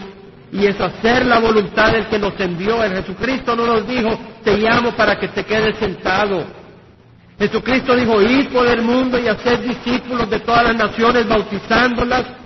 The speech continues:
en el nombre del Padre, del Hijo y del Espíritu Santo, y enseñándoles a obedecer lo que os he mandado, y aquí yo estoy contigo todos los días hasta el fin del mundo". Jesús nos dice,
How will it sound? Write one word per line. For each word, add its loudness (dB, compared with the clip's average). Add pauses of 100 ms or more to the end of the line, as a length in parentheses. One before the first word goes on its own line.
en -4
el 0
nombre 0
del -2
Padre, 2
del 2
Hijo 0
y -2
del 0
Espíritu -6
Santo, -2 (400)
y 2
enseñándoles 2
a 2
obedecer 0
lo -2
que -4
os -4
he 0
mandado, 2
y 0
aquí -4
yo 0
estoy -2
contigo -6
todos -4
los -10
días -4 (340)
hasta -2
el -4
fin -2
del 2
mundo". 2 (2500)
Jesús 2
nos 2
dice, 2